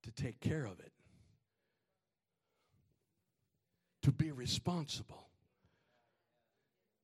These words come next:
Didn't He tell Adam? What did He tell Adam? I don't have time to get into it. Y'all know. He was given a responsibility,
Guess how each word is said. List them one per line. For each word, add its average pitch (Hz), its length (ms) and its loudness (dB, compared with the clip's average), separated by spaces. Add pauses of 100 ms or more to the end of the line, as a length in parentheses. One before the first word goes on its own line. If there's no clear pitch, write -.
(300)
Didn't 165 200 0
He 160 80 0
tell 180 300 4
Adam? 185 380 0 (1700)
What 160 140 -2
did 185 100 -6
He 196 80 -6
tell 196 280 -2
Adam? 180 300 -2
I 180 60 -2
don't 196 100 0
have 139 80 -4
time 120 220 -4
to 110 40 -14
get 127 140 -6
into 123 160 -8
it. 151 100 -8
Y'all 190 220 -4
know. 139 300 -2 (680)
He 175 120 4
was 165 160 2
given 240 260 4
a 208 60 4
responsibility, 185 1120 4